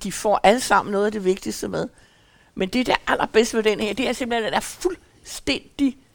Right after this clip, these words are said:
uanstændigt bred. Altså, der er så mange figurer, som man lynhurtigt kommer på talefod med og opdager, fordi de er værd at følge overraskende. Og så er der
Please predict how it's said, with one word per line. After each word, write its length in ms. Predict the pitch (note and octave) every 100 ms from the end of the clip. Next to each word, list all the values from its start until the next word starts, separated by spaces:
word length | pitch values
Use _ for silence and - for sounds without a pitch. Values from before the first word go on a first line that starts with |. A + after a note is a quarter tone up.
| _ -
uanstændigt 1500 | B3+ B3+ - A3+ A#3 - - - - _ D#4+ C4+ - - C4 - - _ _ _
bred. 200 | - D#3 - - - _ _ _ _ _ -
Altså, 260 | - F3 G3 - - _
der 140 | G3+ A3+
er 140 | A3+ A#3+
så 260 | - C#4+
mange 240 | B3+ A#3 B3
figurer, 480 | C#4+ A3 A3 F3+ - _ _ -
som 240 | - A#3
man 100 | G#3
lynhurtigt 500 | G#3 A3+ A3+ G3+ A3
kommer 260 | - A3+ G3
på 100 | G#3
talefod 580 | - F3 G3 - -
med 200 | - F3 G#3+ _ _ _ _ _ _ _
og 160 | - -
opdager, 420 | G#3 - G3 F3+
fordi 420 | - G3+ G#3+ G3 G3
de 160 | G3+ F#3
er 40 |
værd 260 | D#3 G3 -
at 80 | -
følge 460 | - F#3 F3+ F#3+ G3
overraskende. 800 | E3 E3+ F3 - - - - - _ _ _ _ _ _ _ _ -
Og 100 | -
så 80 | -
er 80 |
der 80 | G3+